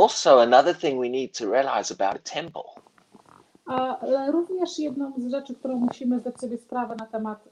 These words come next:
Speaker 2: e, świątyni,
Speaker 1: is that a, a temple is a building that is specifically set aside.
Speaker 2: e, że jest to budynek, który jest,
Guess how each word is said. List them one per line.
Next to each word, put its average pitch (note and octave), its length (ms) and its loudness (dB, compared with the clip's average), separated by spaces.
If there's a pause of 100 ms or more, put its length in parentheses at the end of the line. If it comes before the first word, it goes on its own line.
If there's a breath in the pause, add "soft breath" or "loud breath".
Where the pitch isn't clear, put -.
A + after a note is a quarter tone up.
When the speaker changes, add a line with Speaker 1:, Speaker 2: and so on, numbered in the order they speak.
Speaker 2:
e, G#3 180 -8
świątyni, G3+ 640 -8 (680 soft breath)
Speaker 1:
is - 80 -6
that C3 180 6
a, B2+ 300 4
a A#2 40 -2 (200)
temple G3+ 540 -2
is C#3+ 120 -4
a A#2+ 40 4 (160)
building A#2 540 2
that F#2 160 -2
is F#2+ 160 -2
specifically A2+ 760 -4
set - 420 -4
aside. D2+ 640 -6 (960)
Speaker 2:
e, A#3+ 260 -4
że D4 120 -2
jest D#4 180 -2
to E4 80 0
budynek, E4 440 -2
który D4+ 260 -4
jest, - 300 -10